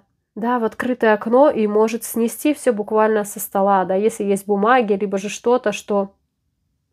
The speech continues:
лежит на столе, может всё улететь.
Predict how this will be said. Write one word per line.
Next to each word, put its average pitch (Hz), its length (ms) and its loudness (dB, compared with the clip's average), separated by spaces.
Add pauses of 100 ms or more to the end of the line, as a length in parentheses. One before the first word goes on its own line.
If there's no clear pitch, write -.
(220)
лежит 220 340 -4
на 202 80 -4
столе, 220 380 -4
может 202 300 -4
всё - 200 -4
улететь. 208 600 -6